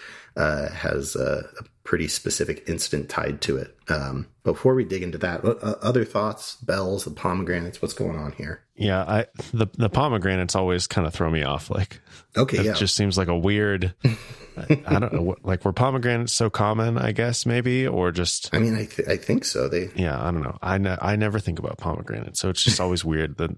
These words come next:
Speaker 2: that they come up as the illustration.
Speaker 1: And yeah, I mean, I know that there are pomegranates are one of the fruits they bring back when the spies come out of the land, so I think they, they know about them. I, I don't know. I don't know. Like, they don't feature super prominently in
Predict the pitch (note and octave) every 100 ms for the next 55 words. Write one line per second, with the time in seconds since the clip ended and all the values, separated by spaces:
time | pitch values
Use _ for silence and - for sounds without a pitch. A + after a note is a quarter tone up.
0 | - - E2 - E2 D#2+ D#2 - D#2 D2+
1 | C#2+ D2 C#2 - - - - - G#2 A2
2 | A#2 A#2+ B2+ A#2 B2 C#3+ C3 A#2+ A2 G#2+
3 | F2+ - - F#2 G2+ F2+ F2 E2+ F2 E2
4 | D#2 - - D#2+ - - C#2 C2+ D2 C#2
5 | C#2+ C#2+ - C#2+ D2 - - D#2 D2+ -
6 | D2 C#2 D2 D2+ D2+ C#2 D2+ D#2 C#2+ D2
7 | A#2 A#2+ D#2 C#2+ - _ _ _ _ -
8 | _ - D2 D2+ D2 - - - E2 E2
9 | A2 B2 B2 B2 - C3+ C3+ - - F#2+
10 | F2 F2 E2+ F2 - _ - G#2+ G#2+ G2+
11 | - F#2 F#2+ G#2 A2 E3+ - - A2 -
12 | G2 - - G2 D#2+ D#2 F2 E2+ E2 D#2
13 | E2+ D#2+ D#2 - F2 D#2 D#2 D2+